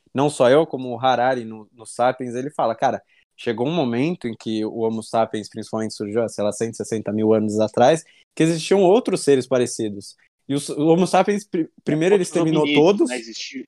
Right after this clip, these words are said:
Speaker 1: É.
Speaker 2: existiram outros hominídeos contemporâneos ao,
Speaker 1: Isso.
Speaker 2: ao Homo sapiens, né? Outras
Speaker 1: No ca-,
Speaker 2: espécies.
Speaker 1: é.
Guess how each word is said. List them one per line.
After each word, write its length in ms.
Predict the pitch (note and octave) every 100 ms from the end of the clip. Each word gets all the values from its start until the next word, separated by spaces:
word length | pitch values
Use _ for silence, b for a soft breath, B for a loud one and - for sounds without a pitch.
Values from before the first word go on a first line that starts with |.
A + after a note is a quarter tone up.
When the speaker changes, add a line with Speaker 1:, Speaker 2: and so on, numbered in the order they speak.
| B2+
Speaker 1:
É. 280 | F3+ F#3+ C3
Speaker 2:
existiram 480 | B2+ A#2 - D#3
outros 340 | D3 E3 F3+ E3
hominídeos 720 | F3+ F3+ C#3+ D3 D3+ D#3 -
contemporâneos 960 | - E3 E3+ F3 - D#3 D3 D#3+ D#3+ D3
ao, 160 | C#3+
Speaker 1:
Isso. 500 | A#3 A3 D3+ - A#2 _ -
Speaker 2:
ao 140 | C#3
Homo 180 | D3+ E3+
sapiens, 560 | - A#2+ A2 - G#2+
né? 80 | A2
Outras 260 | B2 C3+ D3
Speaker 1:
No 140 | D#3+
ca-, 120 | D#3
Speaker 2:
espécies. 500 | - B2 A#2 - _ _ _ _ _ -
Speaker 1:
é. 340 | E3 E3+ A2+